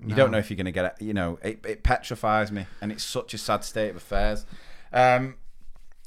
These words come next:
Speaker 1: but yeah, big shout out to everyone working in H S. We know it's not your fault. We know your back's against the wall, and, you know, we'll continue to support you as much as possible. Um,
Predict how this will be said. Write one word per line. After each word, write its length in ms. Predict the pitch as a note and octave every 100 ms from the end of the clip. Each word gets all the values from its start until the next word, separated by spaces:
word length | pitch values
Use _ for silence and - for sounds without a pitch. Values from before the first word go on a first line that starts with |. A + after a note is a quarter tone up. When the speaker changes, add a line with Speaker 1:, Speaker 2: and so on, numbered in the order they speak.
| -
Speaker 1:
but 180 | - C#3
yeah, 180 | C3+ B2
big 200 | C3 B2+
shout 240 | - C3 A#2
out 200 | A2+ -
to 100 | A2+
everyone 280 | G#2+ G#2+
working 360 | G#2 G#2 G2 G2+
in 100 | G2+
H 240 | G2 F#2+
S. 400 | G2+ F#2+ - - -
We 200 | G#2 G#2
know 260 | G#2+ A2
it's 180 | A2 F2
not 140 | G#2 G2
your 200 | F#2+ F2+
fault. 420 | - F#2 F2+ F#2 G#2
We 120 | G2 G2+
know 220 | G#2 G#2
your 200 | G2+ F#2+
back's 300 | G2 - -
against 340 | F#2 F#2 F2+
the 80 | F#2
wall, 420 | F#2 F2+ F2 E2+ - - - - -
and, 480 | F#2+ F#2 F#2 F2 - -
you 100 | G2
know, 360 | F2+ F2 F2 -
we'll 140 | F#2
continue 500 | - G2 - G#2 G2
to 120 | -
support 380 | F2 - G2+ F#2+
you 60 | F2+
as 80 | F2
much 240 | G2 -
as 80 | E2
possible. 580 | F#2 D#2+ F2+ E2+ E2 - - - - -
Um, 580 | - F#2+ F2+ F2+ F2